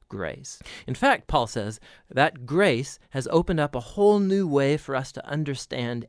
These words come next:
every part of our lives. He says in chapter one, verse ten, that God's purpose was to unify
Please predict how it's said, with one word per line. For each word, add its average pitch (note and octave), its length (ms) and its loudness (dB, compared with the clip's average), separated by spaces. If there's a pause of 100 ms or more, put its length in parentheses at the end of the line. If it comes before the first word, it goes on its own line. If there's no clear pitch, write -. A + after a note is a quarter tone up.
every C#3 420 -2
part A2 440 -2
of G2+ 120 -12
our F2+ 140 -8
lives. - 580 -12 (160)
He D#3 120 -2
says F#3 240 2
in E3+ 60 -2
chapter F3+ 300 0
one, F3 200 2
verse E3 200 -6
ten, - 280 -12 (340)
that C3+ 120 -2
God's D3+ 280 0
purpose G3+ 540 0
was C3+ 220 -2
to B2 120 -8
unify C3+ 720 0